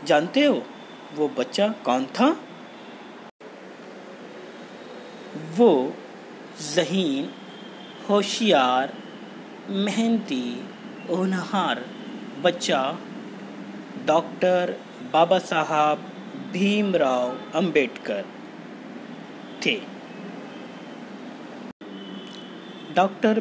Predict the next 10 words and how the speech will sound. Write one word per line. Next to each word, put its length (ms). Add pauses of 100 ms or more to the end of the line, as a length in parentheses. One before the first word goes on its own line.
(120)
बाबा 240
साहब 500 (500)
भीमराव 640 (180)
अंबेडकर 580 (500)
का 140 (320)
छह 280
दिसंबर 580 (160)
उन्नीस 340
सौ 120
छप्पन 640